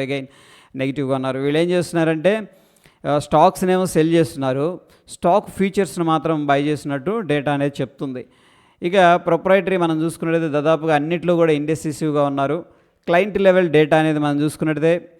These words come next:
ఇండెక్స్ ఫీచర్స్‌లో షార్ట్ చేశారు, ఇంకా మిగతావన్నీ కూడా ఇండెసిసివ్‌గా ఉన్నారు. ఇక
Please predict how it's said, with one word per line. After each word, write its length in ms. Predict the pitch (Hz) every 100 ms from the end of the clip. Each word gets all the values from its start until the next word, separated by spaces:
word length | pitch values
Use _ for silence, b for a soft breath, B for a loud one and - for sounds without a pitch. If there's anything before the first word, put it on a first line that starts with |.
| _
ఇండెక్స్ 320 | 156 156 180 -
ఫీచర్స్‌లో 500 | 165 170 170 170 156
షార్ట్ 380 | - 139 143
చేశారు, 440 | 156 135 147 160 175
ఇంకా 140 | 156 147
మిగతావన్నీ 480 | 143 147 156 151
కూడా 180 | 151 151
ఇండెసిసివ్‌గా 720 | 139 135 143 147 - 143 135
ఉన్నారు. 380 | 135 135 135 170 - b b b b b b
ఇక 160 | 156 175